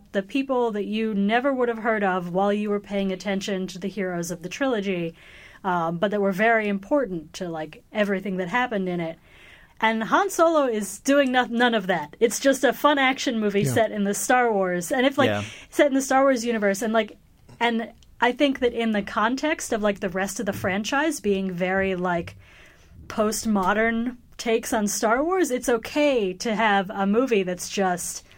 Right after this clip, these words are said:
Speaker 1: spaceships and lasers and monsters,
Speaker 2: Yeah.
Speaker 1: um,
Speaker 3: But
Speaker 1: and betraying each other.
Speaker 3: the thing I think is interesting about that, 'cause this, this is such a, in some ways,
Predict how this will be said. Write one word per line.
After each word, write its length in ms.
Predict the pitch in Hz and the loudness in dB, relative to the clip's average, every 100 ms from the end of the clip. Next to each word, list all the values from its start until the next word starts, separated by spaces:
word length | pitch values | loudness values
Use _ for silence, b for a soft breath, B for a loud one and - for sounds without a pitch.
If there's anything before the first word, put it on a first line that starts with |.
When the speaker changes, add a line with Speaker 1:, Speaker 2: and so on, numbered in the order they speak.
| b b b b | b b b b
Speaker 1:
spaceships 840 | - - - 226 208 240 175 - - | -6 -2 0 0 0 -2 -2 -4 -2
and 240 | 190 185 | -2 0
lasers 600 | 190 214 196 196 170 175 | 0 0 0 -2 -2 -2
and 300 | 185 175 170 175 | -2 -2 -2 0
monsters, 880 | 196 208 - 190 156 160 131 110 - b b - | 2 0 -2 -6 -6 -2 -2 -2 -8 b b -10
Speaker 2:
Yeah. 160 | 196 175 | -2 2
Speaker 1:
um, 40 | 190 | 4
Speaker 3:
But 160 | 220 175 - - | 2 0 -10 -10
Speaker 1:
and 320 | 196 185 180 | -6 -4 -4
betraying 420 | 185 202 247 220 185 | -4 0 2 2 -2
each 140 | 175 | -4
other. 260 | 160 165 175 b b b | -6 -8 -10 b b b
Speaker 3:
the 200 | 160 214 | 0 0
thing 440 | 208 - 277 311 277 | 0 4 4 6 4
I 120 | 208 | 2
think 220 | 170 190 | 0 2
is 140 | 165 131 | 2 2
interesting 640 | 156 185 - 139 117 - 110 | 0 0 4 2 2 2 0
about 300 | 95 90 - | 2 0 2
that, 220 | 101 - | 2 2
'cause 100 | 170 | 0
this, 200 | 170 170 | 0 0
this 300 | 127 226 247 | 2 2 2
is 280 | - 170 165 | 2 2 4
such 280 | - 127 - | 2 2 4
a, 220 | 117 104 | 2 4
in 120 | 127 | 2
some 240 | 120 127 117 | 2 4 4
ways, 320 | 113 98 | 4 2